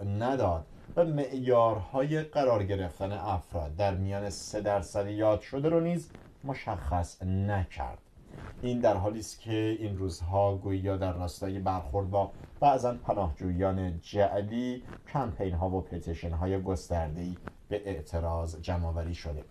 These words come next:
محمد حسن قشقاوی در ادامه می‌گفت که با طرح تسهیلات ورود ایرانیان خارج از کشور به داخل، تمام ایرانیان می‌توانند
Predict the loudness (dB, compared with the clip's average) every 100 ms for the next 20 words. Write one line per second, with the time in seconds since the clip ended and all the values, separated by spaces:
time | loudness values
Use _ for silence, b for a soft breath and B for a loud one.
0 | B B B -2 0 0 0 -2 2 2
1 | 2 0 4 2 2 0 0 2 2 2
2 | 2 2 0 -4 -4 -4 -2 0 0 0
3 | 0 2 2 0 -2 -2 -2 -2 -6 -4
4 | 0 2 0 2 0 0 B B -6 0
5 | 2 4 2 2 2 4 2 0 0 0
6 | 2 2 0 -4 -4 -6 0 0 2 2
7 | 4 4 4 0 -2 B B B -8 -2
8 | 2 6 6 4 2 2 4 4 2 0
9 | -2 -4 -2 -2 0 0 -2